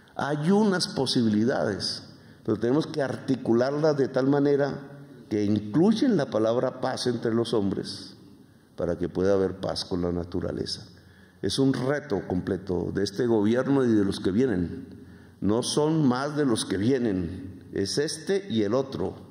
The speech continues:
no hay más tiempo, sino los tiempos del reloj que van en contra, el con-, cronómetro en contra de la vida, nos la cobrará ya definitivamente. Y una de las víctimas,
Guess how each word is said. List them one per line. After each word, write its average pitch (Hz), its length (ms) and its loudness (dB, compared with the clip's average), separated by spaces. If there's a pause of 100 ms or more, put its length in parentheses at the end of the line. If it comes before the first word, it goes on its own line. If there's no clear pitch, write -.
(200)
no 98 120 -2
hay 110 80 0
más 127 200 -2
tiempo, 143 340 -4 (840)
sino 101 640 0
los - 240 -2
tiempos 117 420 2
del 101 140 2
reloj 95 720 -2 (440)
que 98 100 -4
van 92 180 -2
en 117 120 2
contra, 95 520 0
el 92 180 -2
con-, 95 540 0
cronómetro 110 840 0
en 104 100 -6
contra 117 400 -2
de 117 80 -2
la 107 140 -2
vida, 113 440 -2 (680)
nos 85 220 -4
la 82 100 -4
cobrará 82 460 -6
ya 90 200 -4
definitivamente. 90 960 -4
Y 87 120 -2
una 98 180 0
de 127 60 -2
las 110 160 0
víctimas, 127 680 -4